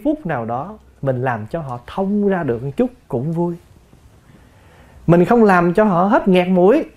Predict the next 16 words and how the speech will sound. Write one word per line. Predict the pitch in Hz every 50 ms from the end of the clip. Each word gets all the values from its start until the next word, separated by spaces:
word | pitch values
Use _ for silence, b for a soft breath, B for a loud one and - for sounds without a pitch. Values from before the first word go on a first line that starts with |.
| _ _ _ _ _ _ _ _ _ _
nhưng | - 156 175 180 175
mình | 156 131 123 123
chỉ | 135 123 147 202 196
cho | 196 160
họ | - - 117 117 -
khịch | - 156 147 147 - -
rồi | - 135
mình | 123 123 123
đưa | 135 170 180 170
miếng | 185 202 208 196
dầu, | 156 - 160 156 151 - B B B B
họ | - 120 135 -
thông | - - 175 180 185 165
được | 139 131
một | 120 139 147 -
chút | 226 262